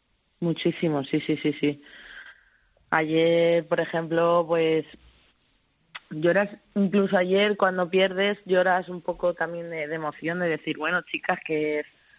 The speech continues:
nos hemos vaciado, hemos llegado hasta donde el cuerpo, la cabeza, el balonmano, todo nos ha dado, han sido superiores, no pasa nada, pero hemos demostrado que nosotras estamos entre las cuatro mejores, eh, mejores del mundo, ¿no? O sea, no quiere decir que porque hayamos perdido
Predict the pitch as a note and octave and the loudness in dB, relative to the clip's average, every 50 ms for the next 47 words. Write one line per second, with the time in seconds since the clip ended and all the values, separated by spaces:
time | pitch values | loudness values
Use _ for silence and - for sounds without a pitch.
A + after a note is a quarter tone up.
0 | _ _ - F#3 F3+ D#3+ F#3+ F#3 F#3+ G3 G3 F#3+ G3 F#3+ - - F3 F3 F3 F3+ | _ _ -4 -4 -2 0 2 2 2 2 2 2 0 0 -2 -4 -2 0 0 0
1 | G3 G#3 G3+ F#3 F#3 G3 G3+ F#3 F#3 F3 F3 F#3 F#3 F3 E3+ D#3+ - - D3 D3 | 0 0 -2 -2 -2 -4 -4 -4 -4 -2 -2 -2 -2 -4 -6 -10 -10 -12 -12 -10
2 | D3 D3 D3 D3+ D3+ - - - D#3+ D#3 D#3 - - F#3+ G3+ G3 F3 - F3+ D#3+ | -10 -10 -8 -8 -8 -8 -6 -6 -4 -4 -4 -2 -2 -2 -2 -2 -2 -2 -2 -2
3 | D3+ D3+ D3+ D#3 D#3 - D3+ D3 D#3+ F#3 G3 - - E3 D3+ D3 D3 D#3 D#3 D3+ | -2 0 0 -2 -2 0 0 0 0 -2 -4 -4 -2 -2 0 0 0 -2 -4 -2
4 | D#3 D3+ D3+ D3 D3+ E3 F3 F#3+ F#3+ E3 D#3+ _ - F#3+ F#3 F#3 F3 D#3 D3 - | -2 -2 -2 -2 -2 -2 -2 -2 -2 -6 -10 _ -6 -4 -2 -2 -4 -4 -4 -4
5 | F3 E3 D#3+ D#3+ E3 E3+ G3 A#3+ _ _ _ - - _ _ - F#3+ F#3 - - | -2 0 0 0 -2 -2 -6 -10 _ _ _ -20 -20 _ _ -2 -2 -2 -4 -8
6 | F#3 E3 E3+ E3+ - D#3+ D#3+ D#3 D3+ D3+ D#3+ E3 F#3+ G3+ G3 F#3 E3+ E3 F3+ F3+ | -8 -6 -6 -6 -6 -4 -6 -4 -2 -2 -2 -2 -2 -2 -2 -4 -2 -2 -2 -2
7 | F3 E3 D#3+ D#3 E3 F3 G3 F#3+ F#3+ - E3+ D#3+ E3 E3+ E3 F#3 F3+ F3 E3 - | -2 -2 -2 0 0 0 0 0 -2 -4 -2 -2 -4 -4 -4 -4 -4 -6 -4 -4
8 | F3 E3+ F3 G3+ G3 G3 F3 D#3+ D#3 D#3+ D#3 D#3+ F#3+ G#3 _ _ _ _ _ _ | -2 -2 -2 -2 -4 -6 -8 -8 -8 -8 -4 -2 -4 -4 _ _ _ _ _ _
9 | _ _ _ _ _ _ _ _ _ _ - F3 D#3 - D#3+ F3 F3+ F3+ F#3+ E3+ | _ _ _ _ _ _ _ _ _ _ -4 -4 -4 -4 -4 -4 -4 -4 -2 0
10 | E3 D#3+ - - - E3 D#3 F3+ F3+ E3 D#3+ - E3 E3 E3 D#3+ D#3 D3 - - | 0 0 0 0 -2 -2 0 0 -2 -2 0 0 2 2 2 2 0 -2 -6 -12
11 | - - _ _ _ - F#3 - - - E3+ E3 D#3+ D#3+ D#3+ D3 - - D#3+ D#3+ | -20 -20 _ _ _ -10 -10 -8 -6 -6 -4 -4 -2 -2 -2 0 0 2 2 2
12 | E3 E3 D#3+ D3 D3 D#3 F#3 G#3+ G#3+ F3+ D#3 D#3 D#3+ F#3 G#3+ G3+ - F#3 D#3+ D#3+ | 2 2 0 0 0 0 0 0 0 0 0 0 2 2 2 0 -2 -2 -2 -2
13 | D#3 D#3 D#3+ D#3+ D#3 F3+ F#3 F3+ F3 E3+ - F3 E3 D#3+ E3+ E3 F3 E3 E3 E3 | -2 -2 -4 -4 -2 -2 -2 0 0 -2 -2 -4 -4 -4 -4 -4 -2 -2 0 0
14 | D#3+ D#3 D#3+ D#3 - - D#3 D3+ D#3 D#3+ D#3+ E3 D#3 C#3+ - | 0 0 -2 -4 -2 -4 -2 0 0 0 2 2 0 0 -2